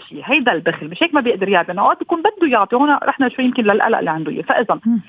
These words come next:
Speaker 1: الكريم هو هيدا الهم بتحسيه. كمان في فرق يلي مش سألان وعم بي-، آه،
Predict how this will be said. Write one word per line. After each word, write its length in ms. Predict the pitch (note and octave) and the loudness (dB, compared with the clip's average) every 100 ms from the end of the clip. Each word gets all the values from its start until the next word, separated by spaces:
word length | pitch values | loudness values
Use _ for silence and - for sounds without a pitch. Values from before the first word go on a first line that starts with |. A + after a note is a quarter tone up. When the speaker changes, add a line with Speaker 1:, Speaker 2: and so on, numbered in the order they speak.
| - A3 | -4 -2
Speaker 1:
الكريم 500 | G#3 C#4 F4+ A#4 F4 | 0 0 0 2 2
هو 60 | |
هيدا 200 | D4 G4 | 2 2
الهم 240 | E4 G4 E4+ | 0 -2 -4
بتحسيه. 600 | - E4+ - F4 F#4+ F#4+ _ _ - _ | -4 -6 0 2 2 -2 _ _ -20 _
كمان 200 | D#4 E4+ | 0 0
في 100 | - | 0
فرق 200 | D4 D#4+ | 0 0
يلي 220 | B3+ B3 B3+ | 2 2 2
مش 140 | D#4+ - | -2 -2
سألان 520 | - - B3 B3 A3 G#3 - _ _ - | -2 0 2 2 2 -2 -10 _ _ -2
وعم 340 | G3+ G#3 G#3 | 2 2 0
بي-، 400 | G#3 G#3 G3+ F#3+ | -2 2 2 2
آه، 360 | - G3 F#3+ | 0 0 0